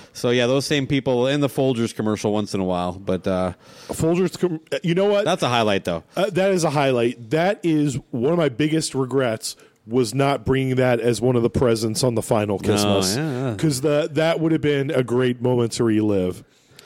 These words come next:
Speaker 2: The, the, the Folgers commercial, that little s-, at the end, that little snap.
Speaker 1: Yeah.
Speaker 2: Fucking amazing.
Speaker 1: It's unreal.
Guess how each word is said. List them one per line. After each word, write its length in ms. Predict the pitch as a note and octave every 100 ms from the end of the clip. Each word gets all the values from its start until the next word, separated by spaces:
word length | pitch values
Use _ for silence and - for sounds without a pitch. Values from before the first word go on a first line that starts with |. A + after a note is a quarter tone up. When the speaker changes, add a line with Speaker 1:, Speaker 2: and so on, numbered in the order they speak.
| -
Speaker 2:
The, 180 | B2+ C3
the, 500 | B2+ B2 A#2+ A#2 A2+
the 160 | A#2+
Folgers 440 | B2 D3 C#3 C3 -
commercial, 580 | B2+ A#2+ - B2 A2 - - - _ _ _
that 220 | C#3 C#3+
little 180 | C#3+ C3+
s-, 300 | B2 - - - _ _ _ _ _ _ -
at 120 | B2+
the 160 | D#3+ D3+
end, 200 | D#3+ D#3+
that 120 | B2+
little 200 | C3+ C#3
snap. 640 | - - C3 B2+ D3 F3+ - _ _
Speaker 1:
Yeah. 320 | G2+ G#2 G#2
Speaker 2:
Fucking 400 | F#2+ - F3+ B2
amazing. 520 | G#2+ G2+ G2 G2 F#2+ F#2+
Speaker 1:
It's 200 | G2+ -
unreal. 440 | F#2 E2+ E2 D#2+